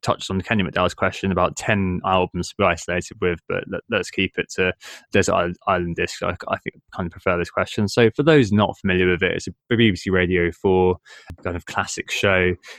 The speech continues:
uh, where people go on to be interviewed about their life, and they'll also play eight tracks that they like,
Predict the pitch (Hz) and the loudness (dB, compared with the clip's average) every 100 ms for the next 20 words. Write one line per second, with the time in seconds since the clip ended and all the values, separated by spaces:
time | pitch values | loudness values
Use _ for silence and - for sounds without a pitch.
0 | - 95 87 98 95 95 90 - 113 87 | -6 0 2 2 4 2 0 2 0 0
1 | 90 104 95 90 90 85 - 85 - 87 | 0 2 2 2 0 -2 -2 -4 -2 -2
2 | 85 82 82 - 87 85 87 90 85 90 | 0 0 -2 -4 -6 -2 0 -2 -2 -4
3 | 87 92 90 90 127 120 - - 92 - | -4 -2 0 0 0 0 -2 -4 -4 -6
4 | - 87 92 90 87 - - | -12 -6 -4 -2 -4 -6 -14